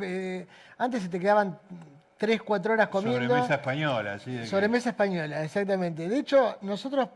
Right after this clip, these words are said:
Speaker 1: para que te des una idea, tuvimos que el menú, el primer menú degustación nuestro, antes de que, de que ocurra todo lo que ocurrió, era largo. Y tuvimos que achicarlo porque la
Speaker 2: La
Speaker 1: gente
Speaker 2: gente se aburría, se quería
Speaker 1: quiere,
Speaker 2: ir.
Speaker 1: quiere irse más rápido. Entonces,
Speaker 2: <laughs> Claro.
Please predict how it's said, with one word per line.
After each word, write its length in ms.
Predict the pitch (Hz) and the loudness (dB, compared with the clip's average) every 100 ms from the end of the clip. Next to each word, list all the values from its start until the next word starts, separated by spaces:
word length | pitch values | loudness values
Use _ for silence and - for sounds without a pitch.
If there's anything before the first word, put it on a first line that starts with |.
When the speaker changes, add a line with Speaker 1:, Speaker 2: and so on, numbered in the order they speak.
| - | -6
Speaker 1:
para 180 | 185 190 | -2 -2
que 80 | 202 | -2
te 60 | |
des 120 | 262 247 | -6 -4
una 80 | 269 | -2
idea, 120 | 269 | -2
tuvimos 340 | 185 226 240 - | -2 -2 -2 -2
que 360 | 190 175 175 | -4 -2 -2
el 80 | 175 | -2
menú, 680 | 185 220 254 240 196 165 170 | -2 0 2 2 0 -2 -10
el 140 | 170 160 | -12 -8
primer 280 | 175 233 262 | -2 0 2
menú 200 | 226 247 | 2 2
degustación 840 | 233 202 190 185 - 262 247 240 | 2 0 -2 -4 -2 -4 -4 -4
nuestro, 400 | 226 220 220 208 | -4 -2 0 0
antes 280 | 170 170 170 | 0 -6 -6
de 100 | 160 | -6
que, 340 | 147 139 135 - _ _ - | -12 -16 -18 -20 _ _ -16
de 120 | 156 | -14
que 100 | 143 | -10
ocurra 460 | 156 143 202 196 170 | -10 -2 0 0 0
todo 160 | 196 196 | 0 0
lo 60 | |
que 60 | 190 | 0
ocurrió, 420 | 196 240 285 339 - | 0 4 4 4 -2
era 240 | 190 208 | 2 2
largo. 640 | 196 180 185 170 190 262 - - - - _ _ _ - | 4 6 6 6 0 -2 -6 -20 -20 -20 _ _ _ -12
Y 80 | 185 | -4
tuvimos 260 | 233 294 - | 0 0 2
que 80 | |
achicarlo 580 | 226 - 202 294 302 285 | -2 -2 2 4 6 2
porque 380 | 214 196 190 196 | 2 -2 0 2
la 100 | 190 | 0
Speaker 2:
La 40 | |
Speaker 1:
gente 240 | 185 285 285 | 0 -2 0
Speaker 2:
gente 180 | 269 - | 0 0
se 100 | 170 | 0
aburría, 440 | 147 156 160 127 | 0 0 0 0
se 120 | 131 | -4
quería 260 | 123 131 143 | -6 -4 -2
Speaker 1:
quiere, 260 | 359 349 | 0 0
Speaker 2:
ir. 60 | 277 | 0
Speaker 1:
quiere 260 | 285 349 330 | 0 2 2
irse 220 | 277 277 | 0 2
más 140 | 294 | 6
rápido. 460 | 311 262 196 190 170 | 6 4 4 2 2
Entonces, 380 | 185 277 285 180 | -2 0 0 0
Speaker 2:
<laughs> 0 | |
Claro. 240 | 143 110 | -4 -6